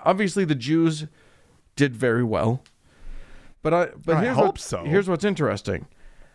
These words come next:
Speaker 1: The Jews only did a tiny bit better than atheists and agnostics, and not on every question.
Speaker 2: Really?
Speaker 1: Agno-,
Speaker 2: What?
Speaker 1: people calling themselves agnostics did very, very well.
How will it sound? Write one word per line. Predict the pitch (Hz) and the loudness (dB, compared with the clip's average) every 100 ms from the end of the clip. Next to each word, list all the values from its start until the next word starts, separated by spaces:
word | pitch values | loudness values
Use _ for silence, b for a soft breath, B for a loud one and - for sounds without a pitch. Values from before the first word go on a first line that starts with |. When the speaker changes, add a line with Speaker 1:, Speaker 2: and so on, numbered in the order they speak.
| b b | b b
Speaker 1:
The | 151 | -2
Jews | 143 359 392 | 0 2 2
only | 415 220 | 2 0
did | 185 170 - | 0 -2 0
a | 143 175 | 2 2
tiny | - - - 214 233 220 180 | -2 -10 -2 0 2 2 2
bit | 170 - | 0 -2
better | 151 151 80 - - b b b b - | 0 0 0 -6 -12 b b b b -2
than | 131 131 | 0 2
atheists | 131 127 120 110 - | 0 2 0 -2 -2
and | 107 110 | -2 0
agnostics, | 98 101 90 101 - - - | 0 -2 -2 -2 -4 -6 -4
and | 123 127 | -2 2
not | 131 131 | 2 2
on | 117 | 0
every | 95 85 | -2 -4
question. | - 69 - - - 127 123 | -2 -4 -6 -10 -8 -6 -4
Speaker 2:
Really? | 120 151 320 330 285 104 87 78 73 73 73 - _ - | 0 2 4 4 2 0 -4 -4 -4 -4 -6 -12 _ -4
Speaker 1:
Agno-, | 180 190 190 214 339 330 | -2 0 2 2 0 -2
Speaker 2:
What? | |
Speaker 1:
people | 254 285 381 | -2 0 -2
calling | - 247 226 | 0 0 2
themselves | 185 156 160 147 | 0 0 0 0
agnostics | 131 135 156 156 104 - | 0 0 0 0 -4 -4
did | 107 101 - - - _ - 69 - - - - - | -4 -4 -6 -18 -20 _ -20 -20 -18 -20 -20 -20 -14
very, | 117 135 123 110 | 0 2 2 0
very | 98 67 | -4 -6
well. | 50 - - | -8 -12 -16